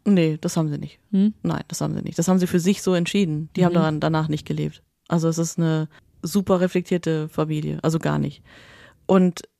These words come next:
Speaker 1: sind damit auch nicht hausieren gegangen. Also das war einfach nur so eine Information, die wir ausgetauscht haben, äh, als Kinder geboren wurden. Das wurde nicht jemandem mitgeteilt, „So, pass mal auf, du wirst ein tolles Leben haben, weil du hattest eine super Geburt.“ Das war jetzt keine,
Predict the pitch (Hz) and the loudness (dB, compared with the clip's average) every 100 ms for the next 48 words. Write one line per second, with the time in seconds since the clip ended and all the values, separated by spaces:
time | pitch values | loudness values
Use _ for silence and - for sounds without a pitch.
0 | _ - 165 185 185 180 175 175 175 165 | _ -4 -2 2 2 2 2 0 -2 -2
1 | 160 202 165 147 151 156 - 160 165 165 | -2 -2 -4 -6 -8 -10 -10 -8 -4 0
2 | 175 170 180 180 180 175 165 165 160 175 | 0 0 -2 -2 0 0 -2 -2 -2 -2
3 | 170 170 - 196 190 180 165 185 - - | -2 -2 -2 0 0 0 0 -2 -4 -6
4 | 190 190 - 190 185 185 185 185 - - | -4 -4 -4 -2 -2 -2 -4 -6 -16 -20
5 | - - - - 185 175 170 170 - 208 | -20 -20 -20 -4 0 0 0 -4 0 2
6 | 190 160 156 151 151 156 151 156 160 - | 2 2 -2 -2 -2 -2 -4 -6 -8 -10
7 | - 180 180 185 170 170 170 - - - | -2 0 2 0 0 0 -2 -4 -8 -4
8 | 156 165 165 160 175 - 170 - 214 311 | -4 -4 -4 -6 -6 -4 -6 0 2 4
9 | 208 262 - - - 185 180 196 190 185 | 4 0 -2 -12 -4 -2 0 2 2 2
10 | 240 226 180 175 175 175 175 175 185 170 | 2 2 0 0 -2 -2 -2 -4 -2 -2
11 | 165 160 202 196 - _ - - - - | -2 -2 0 0 -6 _ -20 -20 -20 -20
12 | _ 180 165 170 180 - 190 190 180 170 | _ -4 0 0 0 -2 0 2 2 0